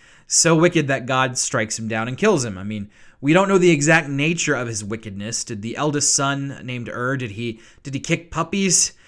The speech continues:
Uh, did he steal from the offering plate? Did he run over an old lady while she was crossing the road? I mean, we, we just don't know. But God's smiting action leaves Tamar a widow,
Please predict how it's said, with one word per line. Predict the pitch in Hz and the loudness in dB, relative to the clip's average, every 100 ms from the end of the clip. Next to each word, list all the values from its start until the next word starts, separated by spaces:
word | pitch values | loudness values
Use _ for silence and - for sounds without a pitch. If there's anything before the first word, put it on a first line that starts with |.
| _ - | _ -12
Uh, | 120 | -10
did | 117 | -6
he | 123 | -4
steal | - 143 151 | -2 0 0
from | 135 | 0
the | 139 | -2
offering | 135 147 143 160 147 | 2 0 0 -4 -2
plate? | 151 151 135 | -2 -2 -4
Did | 131 | -6
he | 123 | -4
run | 123 156 | 0 4
over | 165 143 147 | 4 4 2
an | |
old | 143 151 | 2 2
lady | 135 147 160 | 2 2 4
while | 139 123 107 | 4 0 -2
she | - | -8
was | 127 | -10
crossing | - 156 156 139 | -6 -4 -2 -2
the | 131 | -4
road? | 117 143 151 147 | -4 -2 -2 -4
I | |
mean, | 120 117 | -6 -8
we, | 135 131 | -8 -6
we | 147 | -4
just | 151 | -2
don't | 165 143 120 | -2 -2 -2
know. | 143 131 90 - - _ - - _ _ _ _ | 0 0 -2 -10 -20 _ -20 -20 _ _ _ _
But | - 127 | -10 0
God's | 147 151 135 - | 4 4 2 -2
smiting | - 156 160 160 151 | 0 4 4 4 0
action | 139 143 - 135 127 | -2 -2 -4 -6 -6
leaves | 120 117 | -6 -8
Tamar | - - 175 147 117 123 | -10 -4 -2 0 0 0
a | 135 | 0
widow, | 127 151 120 104 151 | 2 2 2 0 -4